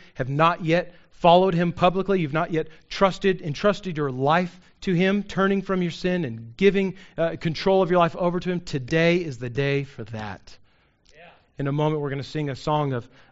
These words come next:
Speaker 1: of response, and during that time, as I said before, Corey and I will be here at the front to pray with you, to talk with you about what it means to follow Christ, to, to lead you, i-, if you haven't already, to, to,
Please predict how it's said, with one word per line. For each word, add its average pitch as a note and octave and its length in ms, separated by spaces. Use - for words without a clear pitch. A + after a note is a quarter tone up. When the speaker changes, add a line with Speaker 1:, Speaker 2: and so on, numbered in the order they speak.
Speaker 1:
of D3 180
response, D3 480
and C3 100
during D3 220
that D3 160
time, D3+ 260
as B2 120
I C3 40
said C#3 280
before, C3 420
Corey E3+ 320
and D3 80
I C#3+ 100
will C3+ 160
be C#3+ 220
here C#3 340
at C3+ 140
the B2+ 60
front D3 400
to B2+ 200
pray D#3+ 220
with D#3 220
you, E3 220
to D#3+ 200
talk D3+ 400
with D3+ 180
you D3+ 200
about C#3+ 180
what E3 140
it E3+ 40
means D#3 280
to D#3 80
follow D#3 260
Christ, D#3+ 480
to, E3+ 160
to E3 200
lead D#3+ 380
you, G3+ 320
i-, F3 100
if E3+ 160
you E3+ 100
haven't G3 320
already, F3 520
to, D#3+ 220
to, D#3 320